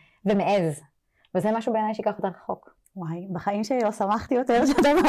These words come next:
Speaker 2: הזה רק מוקלט ולא מצולם. הייתם רואים פה חמישים גוונים של אדום. אה, תודה רבה. אני רוצה שנייה, אה, להתחיל בעצם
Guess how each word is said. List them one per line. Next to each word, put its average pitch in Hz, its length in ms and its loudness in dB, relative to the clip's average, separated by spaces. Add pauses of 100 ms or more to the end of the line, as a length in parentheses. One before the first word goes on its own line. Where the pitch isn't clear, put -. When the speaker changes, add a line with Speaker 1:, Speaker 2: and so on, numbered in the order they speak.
Speaker 2:
הזה 302 220 4
רק 269 240 4
מוקלט 269 340 4
ולא 214 220 2
מצולם. 226 580 2 (380)
הייתם 269 300 4
רואים 240 240 4 (140)
פה 277 60 2
חמישים 220 360 0
גוונים 208 280 0
של 220 140 0
אדום. 202 400 0 (420)
אה, 170 280 0
תודה 160 200 -4 (160)
רבה. 226 100 -6 (140)
אני 156 100 -4
רוצה 151 220 -6
שנייה, 160 320 -4 (120)
אה, 156 40 -6 (460)
להתחיל 160 380 -6
בעצם 147 400 -4